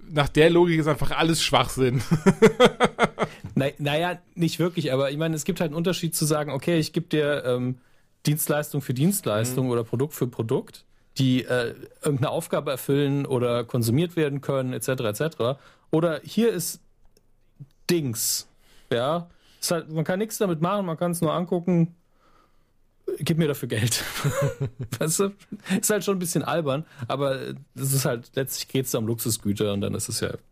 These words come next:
Speaker 2: auch alles okay. Ähm, lass uns zum Abschluss kommen. Wir haben's jetzt künstlich gestreckt ein bisschen, was ich aber auch
Speaker 1: So
Speaker 2: ganz süß
Speaker 1: künstlich
Speaker 2: find.
Speaker 1: fand ich das jetzt gar nicht, aber ja.
Speaker 2: Ja, ich glaub, der, der Hörer hat's nicht gemerkt. Der eine.
Speaker 1: Ich hab's auch nicht gemerkt.
Speaker 2: Hallo.
Speaker 1: Hallo.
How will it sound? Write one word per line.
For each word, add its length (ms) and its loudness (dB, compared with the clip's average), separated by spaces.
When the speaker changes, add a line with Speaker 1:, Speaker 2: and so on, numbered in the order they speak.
Speaker 2:
auch 200 -4
alles 220 -2
okay. 300 -6
Ähm, 480 -2
lass 200 -2
uns 320 -6
zum 200 -2
Abschluss 420 -4
kommen. 220 -2
Wir 60 0
haben's 180 -2
jetzt 320 -2
künstlich 400 -2
gestreckt 540 -2
ein 80 0
bisschen, 440 0
was 160 0
ich 60 2
aber 140 0
auch 80 -2
Speaker 1:
So 120 0
Speaker 2:
ganz 80 2
süß 100 4
Speaker 1:
künstlich 260 2
Speaker 2:
find. 40 2
Speaker 1:
fand 160 2
ich 60 -4
das 140 -2
jetzt 180 -8
gar 160 -2
nicht, 160 -6
aber 160 -2
ja. 140 -6
Speaker 2:
Ja, 220 -2
ich 80 -8
glaub, 140 -4
der, 100 -2
der 320 -2
Hörer 260 0
hat's 200 -8
nicht 160 -6
gemerkt. 460 -4
Der 160 -2
eine. 260 -8
Speaker 1:
Ich 100 -8
hab's 120 -2
auch 100 -12
nicht 180 -10
gemerkt. 260 -6
Speaker 2:
Hallo. 260 -2
Speaker 1:
Hallo. 320 -6